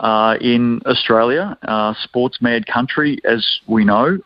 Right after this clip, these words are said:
Um, they've got a long history of being, uh, in and around these big events, hosting Commonwealth Games and, and Olympic Games, and now two of them have pulled the plug, and,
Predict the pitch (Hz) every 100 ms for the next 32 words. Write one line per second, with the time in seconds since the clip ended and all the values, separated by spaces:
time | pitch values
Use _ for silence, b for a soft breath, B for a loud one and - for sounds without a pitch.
0 | 101 104 104 101 98 107 104 113 113 104
1 | 120 - 113 107 92 110 107 110 - B
2 | B B _ - 98 104 104 104 - 123
3 | 123 113 110 117 135 127 110 107 92 113
4 | 107 107 147 185 - 117 117 113 107 -
5 | 117 113 110 104 - 107 123 139 117 107
6 | 101 104 104 104 - 104 - 110 - 101
7 | 110 139 123 107 107 - 107 107 - 123
8 | 120 107 110 107 95 _ - 117 104 104
9 | 101 110 107 98